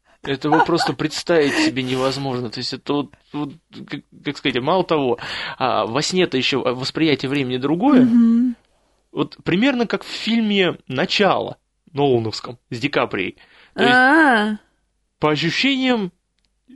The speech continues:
Speaker 1: эта песня, э, шла уже на тот момент не шесть минут, а ч-, часа два, наверное. Вот кстати, ты не смотрел эту киношку?
Speaker 2: Я,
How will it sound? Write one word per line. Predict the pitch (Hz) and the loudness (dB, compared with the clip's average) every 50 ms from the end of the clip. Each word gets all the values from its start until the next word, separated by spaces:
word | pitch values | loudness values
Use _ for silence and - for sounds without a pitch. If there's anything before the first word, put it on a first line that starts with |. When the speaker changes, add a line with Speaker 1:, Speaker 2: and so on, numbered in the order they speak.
| 302 277 262 - _ _ | -20 -20 -20 -20 _ _
Speaker 1:
эта | - 143 151 - 170 165 | -2 -2 0 0 -2 -2
песня, | - - 185 185 - 160 170 165 147 | -2 -2 -4 -2 -2 -2 -2 -2 -2
э, | 127 - 110 135 135 135 135 131 | -2 -4 -4 -4 -2 -2 -2 -2
шла | 139 - - 151 175 175 | -2 -2 0 0 0 0
уже | 170 160 160 | 0 0 0
на | 160 151 | -2 0
тот | 147 156 156 143 | 0 0 -2 -2
момент | 156 160 156 156 147 143 | -2 -4 -4 -4 -4 -4
не | 147 151 160 | -4 -4 -2
шесть | - - 269 269 - - | 0 0 0 0 0 -2
минут, | 185 185 185 175 156 135 - | -2 -2 -2 -2 -2 -2 -2
а | 131 123 123 | -4 -4 -4
ч-, | - - - - | -6 -8 -10 -8
часа | - - - - 175 | -6 -4 -2 -2 -2
два, | 156 123 107 107 107 127 151 160 147 | -2 -4 -6 -4 -2 0 2 2 0
наверное. | 127 127 117 101 107 104 - - 131 - _ - - - - - - _ - | 0 -2 -4 -6 -8 -10 -12 -14 -20 -20 _ -20 -20 -20 -20 -20 -18 _ -6
Вот | 139 143 - - - _ - - - - _ _ _ _ _ _ - - - - | -6 -6 -6 -10 -20 _ -20 -20 -20 -20 _ _ _ _ _ _ -14 -14 -12 -8
кстати, | - - 151 143 | -4 -4 -4 -2
ты | - 139 | -2 -4
не | 139 147 | -4 -2
смотрел | - 175 190 202 247 233 170 | 0 0 0 2 2 0 0
эту | 135 - - | -2 -4 -6
киношку? | - 123 120 - - - - - - - - - - _ _ - | -8 -10 -10 -10 -10 -12 -14 -16 -16 -18 -20 -20 -20 _ _ -12
Speaker 2:
Я, | - - 240 247 254 269 277 269 254 | -4 0 2 4 6 6 6 4 2